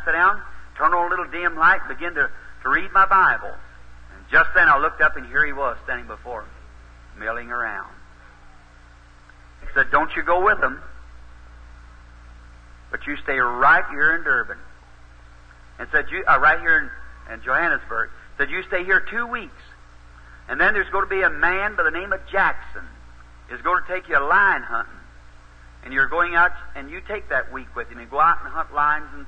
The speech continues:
tigers and things for a week out in the jungle." Said, "Come back, and then you go over to Durban, a place called Durban, and stay there a month." He said, "Now that you might know that this will come to pass,"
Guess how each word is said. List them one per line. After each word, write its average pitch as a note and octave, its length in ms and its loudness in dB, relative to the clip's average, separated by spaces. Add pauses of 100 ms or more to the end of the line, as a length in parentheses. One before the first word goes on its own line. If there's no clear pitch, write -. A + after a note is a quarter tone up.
tigers B2 480 -4
and - 120 -20
things A#2+ 200 -14 (120)
for A2+ 100 -10
a A2 40 -10
week C3 180 -14 (100)
out B2+ 140 0
in B2 120 -8
the - 80 -16
jungle." C3+ 340 -6 (840)
Said, C#3+ 200 -4
"Come F3 180 4
back, G3+ 260 6 (340)
and - 80 -14
then F#3+ 180 0
you G#3 160 -6
go G3+ 180 0
over F#3+ 200 2
to D3 140 -2
Durban, F3+ 480 4 (180)
a B2+ 80 -6
place F3+ 340 -2
called E3 260 2
Durban, F3 320 4 (280)
and C#3 140 -4 (120)
stay G#3+ 180 0
there A#3 220 6
a A#3 60 6
month." A3+ 320 4 (1900)
He C#3 160 -12
said, F3 140 2
"Now E3 160 6
that D#3 200 0
you G3 120 -4
might G3+ 260 6
know G3+ 160 2
that F#3+ 120 -2
this F#3+ 180 -6
will D3+ 100 -8
come F3 240 -2
to B2 80 -8
pass," B2+ 360 -4